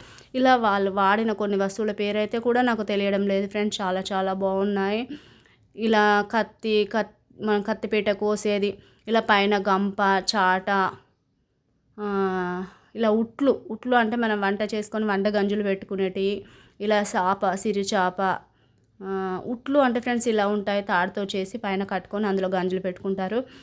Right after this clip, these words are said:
ఇది చాప, సిరి చాప, ఈత చాప, ఇలా చాట, ఇలా గంప లాంటివి చాలా వరకు చాలా ఉన్నాయి ఫ్రెండ్స్. అప్పుడు వాళ్ళు యూజ్ చేసిన వస్తువులు, ఇలా గంపలు, మొత్తము ఇలా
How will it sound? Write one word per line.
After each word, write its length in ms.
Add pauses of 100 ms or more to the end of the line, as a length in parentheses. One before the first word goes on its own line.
(240)
ఇది 180 (120)
చాప, 300 (200)
సిరి 360
చాప, 260 (1000)
ఈత 180 (140)
చాప, 220 (200)
ఇలా 180 (100)
చాట, 320 (600)
ఇలా 160
గంప 300
లాంటివి 440 (140)
చాలా 360
వరకు 260
చాలా 440
ఉన్నాయి 320
ఫ్రెండ్స్. 280
అప్పుడు 200
వాళ్ళు 220
యూజ్ 220
చేసిన 220
వస్తువులు, 460 (420)
ఇలా 140 (260)
గంపలు, 540 (920)
మొత్తము 600
ఇలా 260